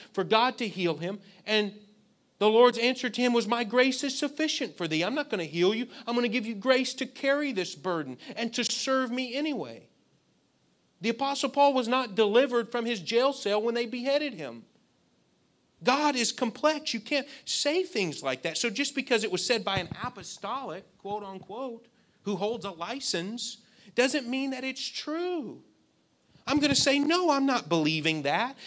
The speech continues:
And then my poor little grandmother who sits there and hears things like that and has got cancer and,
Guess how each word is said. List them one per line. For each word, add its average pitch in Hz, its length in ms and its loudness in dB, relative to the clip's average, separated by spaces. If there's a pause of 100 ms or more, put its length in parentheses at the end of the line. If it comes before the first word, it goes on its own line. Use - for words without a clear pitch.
(120)
And 202 180 4
then 214 140 4
my 220 180 2
poor 220 280 2
little 190 180 2
grandmother 196 720 2 (520)
who 208 100 2
sits 208 320 0
there 202 180 4
and 180 80 0
hears 240 380 0
things 175 260 0
like 170 220 2
that 202 240 4
and 165 140 -2 (180)
has 147 140 -4
got 202 260 4
cancer 202 560 0
and, 165 180 0